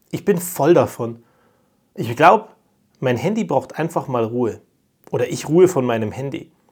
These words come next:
damit das auch mal einfach in der Ecke liegen kann und mich nicht nervt.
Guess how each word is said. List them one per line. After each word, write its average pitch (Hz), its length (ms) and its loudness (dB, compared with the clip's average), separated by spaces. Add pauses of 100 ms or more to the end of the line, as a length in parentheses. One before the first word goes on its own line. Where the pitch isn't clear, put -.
(180)
damit 131 260 -2
das - 320 -4
auch 123 200 -2
mal 104 360 -2 (300)
einfach 117 300 -4
in 107 80 -4
der - 120 -6
Ecke 175 160 -8
liegen 110 300 -4
kann 110 300 -10 (580)
und 160 420 -2
mich 185 220 -6
nicht 131 340 -2
nervt. - 460 -12